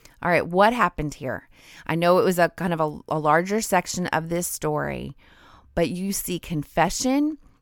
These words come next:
you see repentance, sacrifice, and a spiritual marker in the form of a rock as a witness or a testimony to God's provision and character.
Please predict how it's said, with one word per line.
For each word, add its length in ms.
you 140
see 200
repentance, 1000
sacrifice, 1200
and 160
a 60
spiritual 640
marker 760
in 120
the 80
form 240
of 120
a 80
rock 500
as 140
a 80
witness 760
or 120
a 60
testimony 800
to 120
God's 380
provision 720
and 120
character. 640